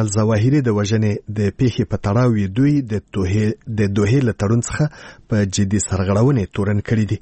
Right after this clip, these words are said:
د طالبانو د حکومت ویاند ذبیح الله مجاهد له ازادۍ راډیو سره په یوه نوې مرکه کې د القاعده د مشر وژل کېدل یوه ادعا وبلله او ویې ویل چې په دې اړه د دوی څېړنې تر اوسه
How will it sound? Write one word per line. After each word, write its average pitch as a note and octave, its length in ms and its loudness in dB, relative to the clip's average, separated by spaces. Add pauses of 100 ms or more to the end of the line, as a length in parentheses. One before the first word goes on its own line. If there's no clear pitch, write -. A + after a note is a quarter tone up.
(500)
د A2 120 0
طالبانو G#2+ 440 2
د G#2+ 100 2
حکومت B2+ 400 0
ویاند B2 320 2
ذبیح G#2+ 240 2
الله A2 240 2
مجاهد A2 360 0 (460)
له A2 140 2
ازادۍ G#2 340 0
راډیو G#2 300 2
سره G#2 140 2 (120)
په G#2+ 160 0
یوه G2 160 2 (100)
نوې C3 280 2
مرکه G#2 320 -2
کې C3 100 0 (400)
د A#2+ 40 0
القاعده G#2+ 500 0
د G#2+ 240 0
مشر A#2+ 260 0
وژل G2 280 0
کېدل A2+ 400 0
یوه G2+ 320 0 (400)
ادعا G2+ 340 0
وبلله C3+ 480 2 (120)
او A#2 100 -2
ویې C3 160 2
ویل C3+ 160 2
چې C3 220 -4
په A2+ 120 -4
دې B2 80 0 (100)
اړه B2+ 220 2
د G#2 40 -4 (100)
دوی A2 120 0 (100)
څېړنې C3 380 2 (360)
تر A2+ 200 -2
اوسه A#2 260 0